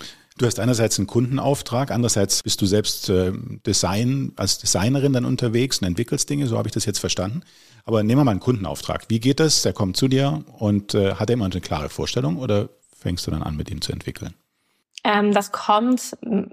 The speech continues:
Speaker 2: meistens so ein bisschen drauf an. Also eine ganz klare Vorstellung, wie man das vielleicht,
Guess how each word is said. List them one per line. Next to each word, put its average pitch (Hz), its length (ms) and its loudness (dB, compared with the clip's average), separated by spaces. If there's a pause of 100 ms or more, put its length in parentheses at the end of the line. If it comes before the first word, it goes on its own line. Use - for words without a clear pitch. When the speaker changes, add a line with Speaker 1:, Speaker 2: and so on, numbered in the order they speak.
Speaker 2:
meistens 208 680 2
so 202 80 0
ein 202 80 4
bisschen 208 220 2
drauf 190 160 0
an. 214 180 0
Also - 220 -2
eine 190 80 0
ganz 202 260 0
klare 226 400 2
Vorstellung, 208 800 2
wie 196 80 6
man 190 140 6
das 185 160 2
vielleicht, 180 500 0